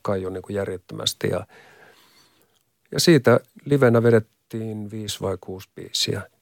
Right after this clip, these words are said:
ja kolme kameraa kuvaa. Mut kovaa kamaa, siis todella kovaa. Se bändi toimi niin hyvin, että jopa tommosessa olosuhteessa niin kuin se oli ihan loistava.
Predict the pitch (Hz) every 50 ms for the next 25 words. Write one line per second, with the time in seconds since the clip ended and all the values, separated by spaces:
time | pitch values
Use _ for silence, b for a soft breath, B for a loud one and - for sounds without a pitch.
0 | _ _ _ _ _ _ _ _ _ _ _ _ 95 92 - - 104 95 95 101
1 | - 139 135 123 117 107 104 101 95 - 104 95 - - - - - - _ _
2 | _ _ _ _ _ _ _ _ _ _ _ _ - 120 - - - 180 165 131
3 | 101 85 - - - - 101 95 95 95 95 - - - - - - - - 143
4 | 135 117 90 82 87 95 - 101 95 - - - - - 117 139 143 131 120 117
5 | - 123 120 120 123 123 135 131 123 117 110 110 104 - - 131 143 156 - 120
6 | - - 151 139 120 101 92 92 87 - - - 107 107 104 95 90 92 92 87
7 | - - - - - - 95 95 95 101 - 95 - - 104 98 98 98 98 98
8 | 101 98 98 95 92 85 - - - - - 117 - - -